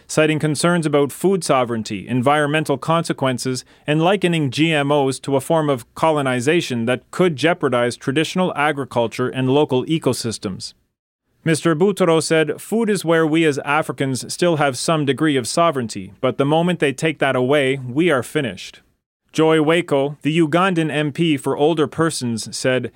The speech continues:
"These G M Os are not sustainable with our traditional seeds because they spoil our soils. You have to use pesticides to give your farm some good yields."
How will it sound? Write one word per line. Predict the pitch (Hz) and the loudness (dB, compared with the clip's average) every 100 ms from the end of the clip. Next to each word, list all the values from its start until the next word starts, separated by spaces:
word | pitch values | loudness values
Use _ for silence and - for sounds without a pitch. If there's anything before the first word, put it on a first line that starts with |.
| _ _ | _ _
"These | 202 127 202 214 | -6 -2 0 0
G | 170 180 | 0 2
M | 180 175 | 2 2
Os | 156 156 | 2 0
are | 147 147 | 0 0
not | 151 165 160 | 2 0 -2
sustainable | 143 - 156 160 147 131 | -6 -4 -2 0 0 2
with | 131 | 2
our | 135 147 | 2 2
traditional | 131 151 151 151 156 135 | 0 0 0 0 -2 -2
seeds | - 170 143 131 | 0 0 0 -2
because | 135 151 127 | -2 -2 0
they | 151 | 0
spoil | 131 - 175 190 175 | 0 -2 0 2 2
our | 131 127 | 2 0
soils. | 123 - 180 131 95 92 - _ | -2 -2 0 0 -2 -10 -16 _
You | 127 | -2
have | 143 165 | 0 0
to | - | -2
use | 160 147 | 0 -2
pesticides | - 180 185 - 131 123 117 110 | -2 -2 -2 -4 -2 -2 -2 -4
to | - | -4
give | 139 143 | -2 0
your | 131 139 | 2 0
farm | - 170 156 127 | 0 0 0 0
some | - 131 120 | -2 -2 0
good | 151 120 | 0 0
yields." | 123 160 117 92 - | -2 -2 -2 -6 -14